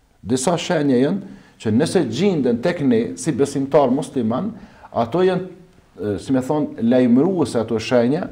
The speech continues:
se besimi ynë është dobësuar, është dobësuar besimi ynë. Dhe shenja e parë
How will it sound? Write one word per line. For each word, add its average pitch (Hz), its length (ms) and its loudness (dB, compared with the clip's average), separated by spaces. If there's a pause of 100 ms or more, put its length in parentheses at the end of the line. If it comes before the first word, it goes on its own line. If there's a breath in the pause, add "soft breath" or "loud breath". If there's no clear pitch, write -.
(320 loud breath)
se - 160 -2
besimi 123 640 0 (120)
ynë 143 420 0
është 127 420 -2 (260)
dobësuar, 95 760 -2 (840)
është 110 240 2
dobësuar 110 480 0
besimi 98 420 -4
ynë. 80 140 -6 (840 loud breath)
Dhe 135 460 4 (1040)
shenja 156 520 4
e 123 100 0
parë - 400 -2